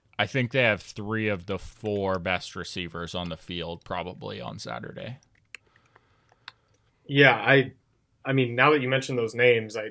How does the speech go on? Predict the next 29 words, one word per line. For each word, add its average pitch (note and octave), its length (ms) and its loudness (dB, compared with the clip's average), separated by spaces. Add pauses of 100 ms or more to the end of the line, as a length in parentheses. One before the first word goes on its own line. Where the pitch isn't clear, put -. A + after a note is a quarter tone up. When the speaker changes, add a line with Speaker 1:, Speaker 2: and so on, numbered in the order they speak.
Speaker 2:
I A2 80 -4
have A#2+ 180 -2
seen B2 200 -4
them A2+ 120 -4
play A#2 200 0
well, A2+ 360 2
and A2+ 80 -8
it A2 140 -12
sounds C3+ 420 2
nice B2+ 280 4
on A2+ 100 -6
paper, C3 400 -4
so A#2 220 -6
we'll C#3 180 -6
see G#3 140 -4
if G3 100 -2
it F3+ 60 4
can B2 140 -4
translate. A#2 640 -4
But, A#2+ 240 -2 (540)
um, C3 460 0 (440)
I E3 60 2
mean, D#3+ 180 4
Reed, D#3 200 0
we F3 120 4
were G3+ 160 6
both D3 460 2
watching C#3 300 0
that B2 200 -2